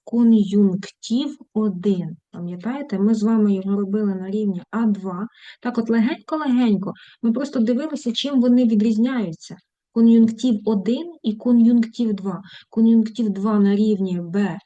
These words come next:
один повторюється. Ви бачили, що ми його кілька уроків ще проходили, так? І ось кон'юнктив один. А ну, давайте подивимося: тут якийсь міністр.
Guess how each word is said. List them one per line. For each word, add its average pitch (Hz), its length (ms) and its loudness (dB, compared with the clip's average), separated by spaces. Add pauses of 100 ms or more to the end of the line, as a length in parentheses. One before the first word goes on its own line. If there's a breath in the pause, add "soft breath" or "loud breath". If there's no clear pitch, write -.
(300 soft breath)
один 190 460 -4 (240)
повторюється. 208 1040 -4
Ви 220 120 0
бачили, 196 480 -4
що 208 200 -2
ми 220 80 2
його 208 160 2
кілька 214 300 -4
уроків 208 380 -2
ще 202 180 -8
проходили, 208 680 -6
так? 311 200 -14 (540)
І 233 300 -2
ось 220 400 0
кон'юнктив 202 880 -2 (120)
один. 170 680 -2 (180)
А 202 120 -2
ну, 254 120 2
давайте 233 380 -4
подивимося: 226 680 -4
тут 233 180 -10
якийсь 208 280 -8
міністр. 220 500 0